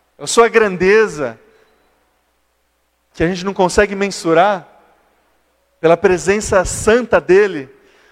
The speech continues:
Mas ele também está em todos os lugares, porque os filhos e filhas dele estão em todos os lugares.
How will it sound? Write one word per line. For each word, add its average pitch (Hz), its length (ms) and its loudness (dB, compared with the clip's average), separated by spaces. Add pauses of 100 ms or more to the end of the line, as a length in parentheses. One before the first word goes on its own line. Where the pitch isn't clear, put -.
Mas 220 240 2
ele 247 140 0
também 247 420 2
está 247 260 0
em 247 80 -8
todos 233 460 2
os 233 120 -6
lugares, 202 500 0
porque 240 540 0
os 233 220 -6
filhos 254 440 -2
e 202 60 -10
filhas 247 420 0
dele 208 460 4 (200)
estão 247 420 2
em 285 60 -4
todos 269 280 4
os 294 120 2
lugares. 226 760 2